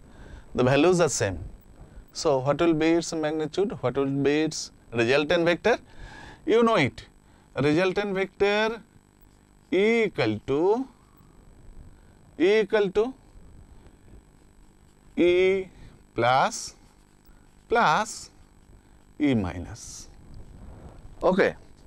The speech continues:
Find out its magnitude. From your previous class, you know it, vector rule. What will be its magnitude? The value of R equal to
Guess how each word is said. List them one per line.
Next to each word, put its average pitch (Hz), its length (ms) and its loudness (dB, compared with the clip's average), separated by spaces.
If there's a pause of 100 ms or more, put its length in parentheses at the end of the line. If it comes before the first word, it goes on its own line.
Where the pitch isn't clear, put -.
(800)
Find 233 240 2
out 262 140 4
its 269 220 0
magnitude. 156 580 0 (320)
From 151 340 -2
your 165 280 4 (960)
previous 180 460 4
class, 202 360 -2
you 151 140 -2
know 143 180 0
it, 208 180 -2
vector 190 380 -4
rule. 196 240 -6 (1300)
What 151 200 0
will 180 140 2
be 160 320 0
its 190 240 0
magnitude? 202 600 -2 (1000)
The 135 120 2
value 131 300 4
of 170 220 2
R 131 200 4
equal 160 300 0
to 214 300 2